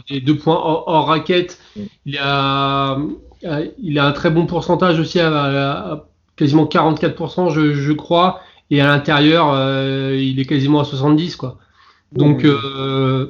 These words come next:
Speaker 1: mais c'est, c'est une machine à dunk en plus de ça. Donc c'est, c'est, c'est un garçon qui va, qui a,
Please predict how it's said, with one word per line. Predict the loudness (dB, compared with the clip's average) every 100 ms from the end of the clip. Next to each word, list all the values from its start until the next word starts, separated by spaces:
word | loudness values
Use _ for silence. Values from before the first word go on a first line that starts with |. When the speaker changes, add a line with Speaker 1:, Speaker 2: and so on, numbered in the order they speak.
| 0
Speaker 1:
mais | 2
c'est, | 2 2 0
c'est | 2 6
une | 8
machine | 6 4 4
à |
dunk | 6 4 2
en |
plus | -4 -2
de | -2
ça. | -2 -2
Donc | -2 -4
c'est, | -6 -8 -16 _
c'est, | -8 -2 -2
c'est | 0 0
un | 2
garçon | 2 0 0 -2
qui | -2 -2
va, | 0 2 0 -2 -8 _ _ _ _ _ -20 -20 _ _ _ _
qui | -12 -4 -2
a, | -4